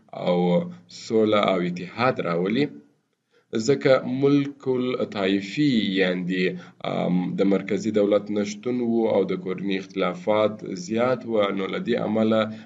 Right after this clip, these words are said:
حالات خراب او بې نظمه و. نو ده غوښتله چې، آ، د خپل هیواد خلک سره راټول او، آ، یو متحد، آ، هیواد ولرو.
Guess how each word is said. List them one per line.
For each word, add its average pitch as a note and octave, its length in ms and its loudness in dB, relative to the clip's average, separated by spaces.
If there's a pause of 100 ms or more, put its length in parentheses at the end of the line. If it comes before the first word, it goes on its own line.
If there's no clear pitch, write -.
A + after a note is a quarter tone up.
(140)
حالات G#2+ 360 -2
خراب A2 480 -2
او G#2 140 -4
بې F#2 180 -4
نظمه C3 360 0
و. C#3 200 2
نو B2 280 0
ده B2 120 -4
غوښتله A#2+ 520 -4
چې، A#2+ 320 0 (320)
آ، F2+ 280 0
د F2 160 0
خپل G2 260 -8
هیواد F#2 320 -6
خلک F#2 300 -4
سره F2 320 -6
راټول B2 600 0
او، G2+ 560 6 (340)
آ، F2 180 2 (300)
یو F2+ 440 2
متحد، F#2 540 -6 (340)
آ، E2+ 320 -2
هیواد E2+ 480 -2
ولرو. A2 420 4